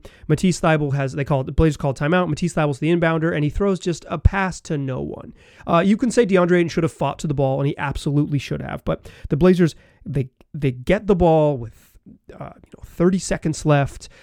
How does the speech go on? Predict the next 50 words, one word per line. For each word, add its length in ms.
and 380
just 200
over 160
thirty 220
seconds 380
left, 280
up 220
four, 540
you 180
inbound 400
the 60
ball, 400
you 160
get 320
fouled, 500
or 80
you 220
at 100
least 220
just 200
burn 360
clock, 580
um, 260
and, 400
and, 180
and 160
end 180
up, 200
you 80
know, 100
give 200
the 60
Pacers 300
the 80
ball 140
back 180
with 140
ten 240
seconds 360
left 220
up 160
four, 220
and 40
you're 60
gonna 140
win, 260
right? 180
You're 100
gonna 180
win. 180